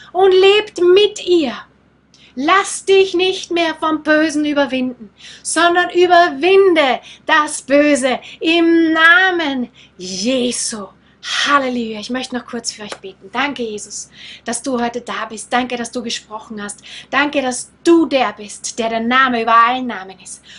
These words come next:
Oh, in deinem Namen ist die Kraft, in deinem Namen ist die Heilung, in deinem Namen ist Befreiheit.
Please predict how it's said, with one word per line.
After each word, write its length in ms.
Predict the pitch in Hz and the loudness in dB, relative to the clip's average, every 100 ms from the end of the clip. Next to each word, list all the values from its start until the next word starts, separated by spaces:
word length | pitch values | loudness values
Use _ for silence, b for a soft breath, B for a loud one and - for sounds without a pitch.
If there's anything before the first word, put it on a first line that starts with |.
| B | B
Oh, 420 | 311 330 349 349 339 | 2 6 6 6 4
in 80 | |
deinem 300 | 302 277 277 | 2 -2 -2
Namen 300 | 269 247 240 | 0 0 0
ist 160 | 233 - | -4 -8
die 100 | 233 | -12
Kraft, 500 | - 262 277 277 - | -10 -8 -6 -8 -8
in 120 | 233 | -4
deinem 220 | 240 233 | -2 -2
Namen 260 | 233 226 233 | -2 -2 -4
ist 160 | 220 240 | -6 -8
die 100 | 220 | -4
Heilung, 420 | 285 285 294 285 | -2 -2 -2 -6
in 100 | 247 | -4
deinem 220 | 233 247 | -4 -2
Namen 280 | 240 233 233 | -4 -4 -6
ist 160 | 233 | -8
Befreiheit. 640 | 240 226 220 226 233 214 | -14 -14 -4 -4 -4 -8